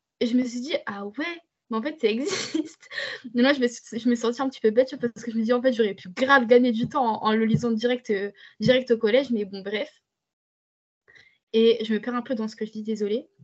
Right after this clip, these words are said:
Mais ouais, et du coup, ben, c'est vrai que le lycée, ça a été formateur pour moi parce que il y a, ouais, comme je te dis, il y a plusieurs lectures qui m'ont, qui m'ont construite, euh, notamment, euh,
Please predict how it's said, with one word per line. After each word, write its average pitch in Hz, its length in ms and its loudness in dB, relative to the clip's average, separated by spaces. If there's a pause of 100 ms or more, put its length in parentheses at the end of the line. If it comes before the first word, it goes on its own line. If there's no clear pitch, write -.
(420)
Mais 226 120 4
ouais, 254 280 10
et 240 60 8
du 226 120 0
coup, 330 140 -14
ben, 240 360 4
c'est 240 140 -6
vrai 294 80 -8
que 269 60 -2
le 233 60 2
lycée, 226 220 -6
ça 269 100 -4
a - 40 0
été 208 280 -2
formateur 247 480 -4
pour - 180 -8
moi 254 100 0
parce 226 220 -4
que 202 420 -4 (600)
il 220 80 -2
y 226 60 6
a, 220 120 6
ouais, 254 140 8
comme 247 120 -4
je 220 60 -8
te 233 60 -8
dis, 269 80 -4
il - 20 2
y 262 40 2
a 269 60 0
plusieurs 269 220 -2
lectures 240 260 0
qui - 160 -8
m'ont, 196 560 -4
qui - 160 -10
m'ont 208 140 -4
construite, 277 380 -6 (300)
euh, 208 260 2
notamment, 226 640 0
euh, 196 300 -2